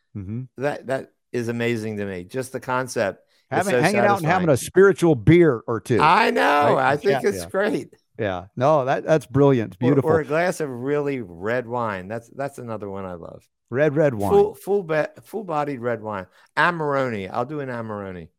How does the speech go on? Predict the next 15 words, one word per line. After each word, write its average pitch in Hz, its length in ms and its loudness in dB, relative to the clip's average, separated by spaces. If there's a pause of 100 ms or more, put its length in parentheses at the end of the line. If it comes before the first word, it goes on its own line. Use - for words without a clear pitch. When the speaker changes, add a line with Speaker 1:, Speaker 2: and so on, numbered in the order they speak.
(880)
Speaker 1:
<laughs> - 40 0
All 165 200 4
right. 131 360 2 (340)
I'll 160 160 2
have 170 220 -2
my 147 300 -4 (100)
organic 135 640 0
beer, 113 360 0 (180)
and 110 140 -10
we'll 120 120 -6
hang 120 280 -6
out. 110 300 -2
Speaker 2:
<laughs> - 40 -20 (100)
Okay. 120 480 2
Speaker 1:
Um, 110 60 -10